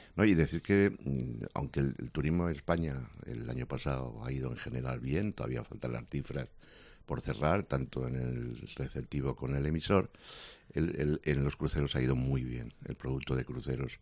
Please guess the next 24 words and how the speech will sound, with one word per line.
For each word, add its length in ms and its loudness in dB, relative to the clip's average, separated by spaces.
es 160 -8
un 80 0
producto 380 -2
que 80 -6
cada 220 -2
día 180 0
tiene 180 -4
mayor 320 -6
demanda. 400 -4
El 120 -4
año 200 -4
pasado 560 -4
casi, 260 -4
casi 300 -6
se 100 -8
van 140 -4
a 60 -4
rozar, 360 -6
yo 140 -4
creo 120 -6
que 100 -4
van 240 -4
a 160 -8
superar 420 -2